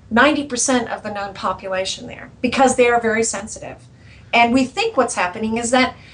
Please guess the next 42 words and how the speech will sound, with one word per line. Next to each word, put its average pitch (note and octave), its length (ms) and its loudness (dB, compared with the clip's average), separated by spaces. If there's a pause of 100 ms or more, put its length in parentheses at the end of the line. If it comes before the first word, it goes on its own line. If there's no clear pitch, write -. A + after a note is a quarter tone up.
(200)
um, B3 300 2
as, B3+ 340 0
as B3 240 2
we B3+ 80 -4
get C#4+ 160 2
to C4 120 2
a A#3 60 0
drier A#3 340 2
period, A3+ 460 2
animals B3 400 0
congregate A3+ 680 -2 (1120)
around, A#3 560 4 (400)
uh, G#3+ 240 2
fruit - 280 -2
trees, A#3+ 640 -6
and A3 400 0
that - 380 0
fruit B3 540 2 (340)
is A3 140 -4
eaten B3 160 -4
by A#3 180 4
bats, G#3+ 580 0
and G3+ 480 -8
then G#3+ 240 -2
the G#3 60 -4
saliva A3+ 500 2
on G#3+ 200 2
the G#3 80 -4
fruit A3 320 -6
drops G#3 280 2
to - 60 -10
the B3 80 -4
ground, A3+ 260 4
and A#3 80 6
then A#3+ 100 2
other B3+ 220 6
animals A3 380 0
like G3+ 200 -2
duikers G3+ 580 -2
and A3 120 -4
chimpanzees G#3 760 -2
and G#3 160 -4